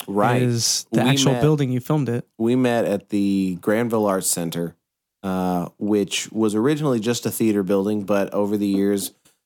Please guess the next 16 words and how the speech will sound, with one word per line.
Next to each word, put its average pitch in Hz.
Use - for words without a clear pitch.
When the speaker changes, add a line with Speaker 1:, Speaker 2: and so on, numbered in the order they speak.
Speaker 1:
uh, 90
they 95
expanded 98
upon 98
it 117
and 95
added 95
the 101
atrium, 101
which 98
is 98
a, 95
uh, 85
an 98
event 104
center. 104